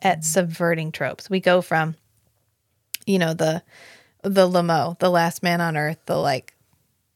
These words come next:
the guy who's going to, like, save us all by being leader of this tiny fiefdom, to Brother Thuglo. And then we also have a hero character, a protagonist, who is not the good guy. He's not a heroic character.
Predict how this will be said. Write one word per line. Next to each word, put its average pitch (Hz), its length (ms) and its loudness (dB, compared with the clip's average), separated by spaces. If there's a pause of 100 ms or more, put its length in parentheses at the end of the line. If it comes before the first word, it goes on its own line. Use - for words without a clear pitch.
(300)
the 180 100 6
guy 156 360 0
who's 170 260 -6
going 175 260 -6
to, 147 180 -6
like, 139 320 -4
save 180 320 -2
us 180 180 -2
all 151 200 0
by 160 180 -4
being 175 400 -8
leader 180 380 0
of 175 200 -4
this - 380 -6 (120)
tiny 180 540 0 (680)
fiefdom, 139 560 -2 (1000)
to 180 460 4 (140)
Brother 180 240 4
Thuglo. 156 500 -4 (260)
And 196 140 4
then 190 100 2
we 190 120 2
also 190 280 2
have 180 420 0
a 180 120 -2
hero 208 400 2
character, 190 580 -2
a 180 80 -6
protagonist, 196 880 -2 (140)
who 208 140 2
is 185 140 2
not 180 320 -2 (220)
the 175 100 0
good 165 280 -6
guy. 147 320 -8
He's 202 200 0
not 190 220 2
a 185 80 2
heroic 160 540 -2
character. - 500 -8